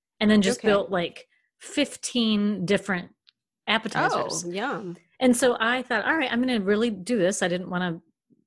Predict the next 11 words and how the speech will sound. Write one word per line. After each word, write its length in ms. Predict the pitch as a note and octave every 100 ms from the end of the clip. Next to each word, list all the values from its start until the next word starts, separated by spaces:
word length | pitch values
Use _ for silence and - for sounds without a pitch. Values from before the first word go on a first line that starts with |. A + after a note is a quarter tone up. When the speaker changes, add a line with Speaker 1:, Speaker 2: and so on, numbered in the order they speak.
| _ _
Speaker 1:
um, 280 | F3+ D#3+ -
shop 300 | - A3+ G3+
outside 400 | G#3 - - G3
of 60 | E3+
what 160 | E3+
I 60 | F#3
had 160 | E3 G3+
around. 540 | B3 G3 C#3+ E3+ A#3 - - - _
And 180 | A3 G#3
so, 480 | G#3+ G#3 F#3 F3 - G3
um, 400 | F3 D#3+ D#3